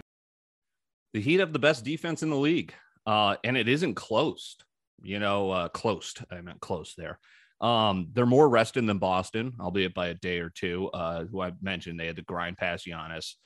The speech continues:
without Middleton. Uh, the Heat have done this without Lowry before. And, uh, so his injury concern still up in the air for his status.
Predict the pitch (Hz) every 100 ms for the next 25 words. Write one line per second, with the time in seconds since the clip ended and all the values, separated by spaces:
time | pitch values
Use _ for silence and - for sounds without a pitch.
0 | _ _ _ - 98 107 113 101 101 92
1 | 104 95 98 117 117 104 110 196 240 135
2 | 143 185 - 104 117 127 92 123 156 92
3 | 80 - 78 67 _ _ _ _ _ -
4 | 98 98 98 95 98 98 95 113 101 101
5 | 98 127 120 127 120 127 110 123 110 120
6 | 120 120 - - 113 117 - 107 107 117
7 | 117 104 85 - - 113 123 120 117